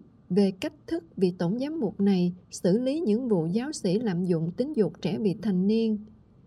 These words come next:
Cụ thể, ký giả Hòa Lan này nói rằng sau ba năm tìm kiếm trong các văn khố Ba Lan, ông đã thấy những bằng chứng về việc làm trên đây của Đức Hồng Y Karol Wojtyla. Ví dụ, linh mục Eugenius Sturgeon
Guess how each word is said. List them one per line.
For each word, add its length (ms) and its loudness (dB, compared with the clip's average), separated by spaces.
Cụ 280 8
thể, 380 -2
ký 120 2
giả 180 4
Hòa 220 -2
Lan 300 0
này 200 4
nói 260 0
rằng 300 2
sau 240 -6
ba 140 -2
năm 260 -2
tìm 340 4
kiếm 320 2
trong 180 -6
các 220 -10
văn 200 -4
khố 320 -2
Ba 140 -2
Lan, 400 0
ông 220 0
đã 200 0
thấy 240 -2
những 280 0
bằng 240 0
chứng 340 -2
về 140 2
việc 200 0
làm 220 2
trên 280 0
đây 280 0
của 120 4
Đức 200 0
Hồng 180 2
Y 180 2
Karol 480 -2
Wojtyla. 760 0
Ví 160 4
dụ, 180 10
linh 280 4
mục 280 4
Eugenius 720 0
Sturgeon 720 -2